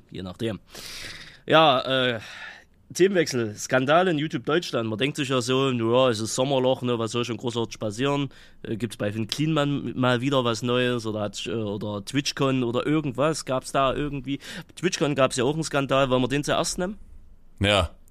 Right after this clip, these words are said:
Speaker 1: Ja, aber also folgendes. Es gibt einen Streamer, der nennt sich Skyline T V. Ich muss zugeben, noch nie gehört.
Speaker 2: Nicht?
Speaker 1: Nee.
Speaker 2: Der geht immer so durch Städte und hat da immer so seinen, äh, Stream an.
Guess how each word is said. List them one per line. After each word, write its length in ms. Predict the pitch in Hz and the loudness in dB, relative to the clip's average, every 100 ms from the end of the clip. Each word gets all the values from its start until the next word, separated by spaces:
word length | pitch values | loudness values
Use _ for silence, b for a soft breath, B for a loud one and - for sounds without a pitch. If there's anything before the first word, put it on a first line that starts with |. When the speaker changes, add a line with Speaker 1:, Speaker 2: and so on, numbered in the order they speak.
| - | -6
Speaker 1:
Ja, 160 | 107 110 | -2 -2
aber 400 | 101 104 98 - | -2 -4 -4 0
also 320 | 123 123 107 | 2 2 -2
folgendes. 560 | 120 135 139 107 98 113 | 0 0 0 -4 -8 -10
Es 100 | 113 | -6
gibt 180 | 202 | -4
einen 280 | - 147 139 | -2 -2 -2
Streamer, 440 | - - 165 185 170 | -4 -2 -2 0 0
der 120 | 120 | -2
nennt 200 | 131 139 | -2 -4
sich 160 | 127 | -6
Skyline 760 | - - 110 123 135 107 104 95 | -6 -6 0 2 2 2 0 -4
T 160 | - 98 | -8 -8
V. 320 | - 101 78 - B B B 143 B | -6 -6 -6 -12 B B B -18 B
Ich 160 | - 127 | -2 2
muss 220 | 151 - | 2 0
zugeben, 560 | 175 160 165 160 156 139 | 0 6 6 6 -2 -4
noch 200 | 110 110 | -4 0
nie 100 | 123 | 2
gehört. 340 | 113 113 104 - - - - - - - | 4 2 0 -4 -20 -20 -20 -20 -12 0
Speaker 2:
Nicht? 380 | 98 208 - - - | 4 4 0 -18 -10
Speaker 1:
Nee. 220 | 110 98 - | -6 -6 0
Speaker 2:
Der 100 | 104 | 2
geht 160 | 127 151 | 2 4
immer 160 | 139 | 4
so 100 | 107 | 4
durch 220 | 104 104 - | 4 2 2
Städte 340 | 127 - 180 | 0 2 0
und 160 | 131 120 | 2 0
hat 160 | 110 | 2
da 60 | 113 | 4
immer 180 | 110 101 | 4 4
so 100 | 101 | 2
seinen, 380 | 101 101 98 - - - - - - - | 2 4 2 -2 -14 -20 -20 -20 -14 0
äh, 380 | 87 90 90 92 | 4 6 4 2
Stream 400 | - - 127 110 | -4 2 2 4
an. 240 | 175 | 2